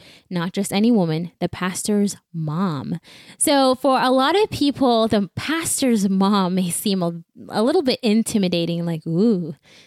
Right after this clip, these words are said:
the mother, you know, she's, she must be this hardcore woman who's, who everyone's s-, scared of." But no. The pastor's mom at our church is one of the sweetest lady on this planet. Very, very kind, very, very sweet.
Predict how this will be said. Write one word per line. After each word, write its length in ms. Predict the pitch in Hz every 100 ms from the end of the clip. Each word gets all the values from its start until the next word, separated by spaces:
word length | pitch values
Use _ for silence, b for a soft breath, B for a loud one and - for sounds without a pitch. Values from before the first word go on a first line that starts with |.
| b
the 60 | 185
mother, 640 | 170 170 208 240 151 147 160
you 140 | 185 180
know, 220 | 170 185
she's, 460 | - 208 208 -
she 140 | - 247
must 300 | 208 185 -
be 180 | 165 160
this 340 | 143 - -
hardcore 540 | - 208 208 226 226
woman 340 | 185 220 214 180
who's, 420 | 190 165 165 165
who 280 | - 202 170
everyone's 480 | - 190 202 190 175
s-, 180 | - -
scared 520 | - - - 214 294 151
of." 280 | 82 190 -
But 240 | 196 190 - B B B B
no. 560 | 208 180 139 95 196 202 _ _ _ _ -
The 80 | 202
pastor's 480 | 208 226 - 233 233
mom 300 | 202 196 185
at 160 | -
our 100 | 185
church 360 | 190 - 185 185
is 200 | 190 196
one 120 | 196
of 140 | 202 202
the 160 | 214
sweetest 840 | 214 - 214 208 254 294 302 247 233
lady 340 | 208 202 196
on 180 | 143 190
this 220 | 185 -
planet. 760 | - - 240 240 240 233 - - B B B
Very, 380 | 214 247 269 262
very 320 | 226 233 220
kind, 540 | - 220 202 202 202
very, 300 | 202 208 214
very 280 | 208 214 226
sweet. 640 | - 214 208 196 196 -